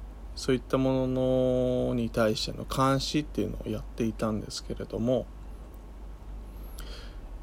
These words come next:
まあ、アメリカの、まあ、宇宙軍と言われてる、まあ、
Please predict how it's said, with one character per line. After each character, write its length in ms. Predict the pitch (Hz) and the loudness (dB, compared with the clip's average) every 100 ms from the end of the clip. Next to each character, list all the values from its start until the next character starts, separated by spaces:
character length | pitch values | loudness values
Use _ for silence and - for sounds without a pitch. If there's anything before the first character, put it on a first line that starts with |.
| - | 0
ま 320 | 165 143 110 - - | 8 10 8 2 2
あ、 60 | 147 | 6
ア 20 | |
メ 140 | 185 | 8
リ 100 | 196 | 6
カ 160 | 185 185 | 8 10
の、 280 | 185 175 - - - - - - - | 10 8 4 -4 -12 -14 -14 -8 4
ま 120 | 139 | 8
あ、 40 | |
宇 100 | 123 | 8
宙 280 | 117 - 143 | 6 6 6
軍 200 | 127 110 | 6 2
と 120 | - | 2
言 60 | 113 | 2
わ 60 | 110 | 2
れ 80 | |
て 120 | 110 113 | 0 0
る、 140 | 110 | 2
ま 300 | 117 107 | 2 2
あ、 20 | 95 | -2